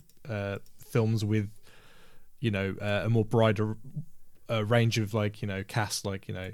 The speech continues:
And I think he kind of misunderstood it, and like you were saying, like, he's obviously misunderstanding what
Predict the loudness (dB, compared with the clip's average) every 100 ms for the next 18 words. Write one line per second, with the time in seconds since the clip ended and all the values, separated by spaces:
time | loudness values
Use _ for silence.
0 | -8 2 4 8 8 8 4 6 6 6
1 | 2 4 4 6 6 4 2 2 2 2
2 | 2 2 0 0 -2 0 0 0 0 -2
3 | -4 -2 -2 -2 -2 -2 -2 -2 -2 -2
4 | -4 -4 -4 -4